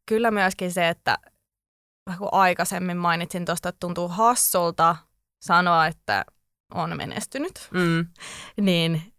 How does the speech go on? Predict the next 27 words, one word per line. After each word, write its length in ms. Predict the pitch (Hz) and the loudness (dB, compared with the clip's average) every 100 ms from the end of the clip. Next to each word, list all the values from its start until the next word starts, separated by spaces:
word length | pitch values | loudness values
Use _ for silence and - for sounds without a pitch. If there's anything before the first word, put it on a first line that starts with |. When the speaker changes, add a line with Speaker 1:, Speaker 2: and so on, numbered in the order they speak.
| _ _ _ | _ _ _
Speaker 1:
et 140 | 202 - | -6 0
se, 180 | 240 254 | 2 2
että 200 | 240 190 | 0 0
jos 360 | 190 180 - - _ _ _ | 2 0 -4 -10 _ _ _
menestyminen 1120 | 196 226 269 233 202 - 185 202 214 170 151 - - | 0 2 4 2 0 -2 -2 0 0 0 -2 -4 -4
nähdään, 440 | 180 170 180 170 | -2 -2 -2 -4
että 100 | 170 | -4
se 60 | 175 | -6
on 40 | |
jotain 180 | 170 170 | -4 -4
semmoista 300 | 175 170 - | -2 -6 -4
ylimielistä 960 | 214 214 208 180 160 131 123 85 - - | -2 2 2 2 -2 -2 -2 -2 -4 -2
ja 80 | 180 | -2
nimenomaan 460 | 180 170 170 170 | -2 -4 -2 -2
materialistista, 1200 | 175 170 - 180 - 104 87 180 - 180 - 165 - - - - | 0 -2 -2 -4 -2 -2 -4 -6 -6 -6 0 0 0 -12 -16 -4
niin 100 | 202 | -2
sitten 300 | 254 - 262 | -2 -2 -2
tietysti 540 | 302 247 170 170 170 | 2 4 2 -2 -4
voi 180 | 165 156 | -2 -2
tulla 280 | 160 135 151 | 0 0 0
se, 220 | - 165 | 0 -2
että 160 | 160 196 | -2 0
no 80 | |
ei 140 | 208 202 | 2 2
se 100 | 202 | 2
ole 80 | 196 | 2
mulle 280 | 208 165 | 2 0